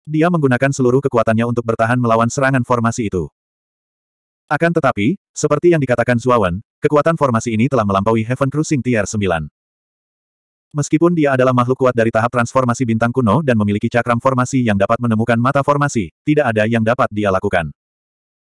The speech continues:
Namun, semua itu tidak ada gunanya. Formasi besar ini sudah melampaui jangkauan kemampuannya.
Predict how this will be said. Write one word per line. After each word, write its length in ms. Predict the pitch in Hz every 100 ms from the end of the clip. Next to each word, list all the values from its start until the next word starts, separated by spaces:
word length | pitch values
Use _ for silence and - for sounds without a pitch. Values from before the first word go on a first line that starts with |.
| -
Namun, 480 | 135 127 123 160 185
semua 320 | - - 156 156
itu 100 | 151
tidak 320 | 151 135 127
ada 80 | 131
gunanya. 460 | 117 110 101 85 - _ _
Formasi 400 | - 151 143 139
besar 240 | 160 139 135
ini 240 | 131 120
sudah 240 | 156 123 110
melampaui 400 | 107 113 120 120
jangkauan 480 | 131 127 135 127
kemampuannya. 560 | 107 110 104 101 87